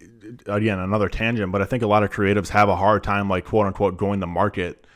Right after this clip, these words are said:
with their work. And that was something that I really had to figure out is, like, how do I bring this to market? And that's when I started doing, like, sneaker shows and things like that. When I, when I initially started, I was doing art shows,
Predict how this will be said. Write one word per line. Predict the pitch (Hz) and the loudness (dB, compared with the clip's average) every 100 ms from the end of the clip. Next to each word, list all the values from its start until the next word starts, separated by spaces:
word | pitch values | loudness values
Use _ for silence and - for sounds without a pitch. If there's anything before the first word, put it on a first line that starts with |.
| _ _ _ _ | _ _ _ _
with | 110 107 - | 0 0 0
their | 98 | -4
work. | 82 104 95 | 0 0 0
And | 95 104 | -2 -4
that | |
was | 95 | -4
something | 98 98 98 | -4 -6 -4
that | 92 | -2
I | 90 | 0
really | 95 90 | -2 -2
had | 95 | -4
to | 82 | -6
figure | - 98 82 | -6 -4 -2
out | 90 101 87 | 0 0 -2
is, | 85 87 | -4 -6
like, | 87 | -2
how | - 110 | 2 4
do | 110 | 4
I | 92 | 2
bring | 90 104 101 | 0 -2 -2
this | 92 87 | -4 -6
to | 92 | -4
market? | 90 110 101 90 - - - - _ | -2 -2 -2 -4 -6 -16 -20 -20 _
And | 95 101 | -4 -2
that's | 98 | -2
when | 107 | -2
I | 92 | -4
started | - 101 95 | 0 0 0
doing, | 95 95 | -4 -6
like, | 87 82 | -8 -8
sneaker | 110 98 92 | -10 -8 -8
shows | - 95 90 90 - - _ _ _ | -2 0 0 -2 -6 -16 _ _ _
and | 95 95 | -12 -6
things | 110 104 | -4 -2
like | 92 | 0
that. | 92 113 95 | 4 4 4
When | 95 | 0
I, | 92 | -2
when | 85 98 | -2 -2
I | 92 | -2
initially | 90 98 - 92 | -2 -4 -4 -4
started, | - 131 110 | 2 4 6
I | |
was | 95 95 | 2 0
doing | 101 101 | -2 0
art | 104 - | -2 -2
shows, | - 80 73 82 | -6 -8 -8 -18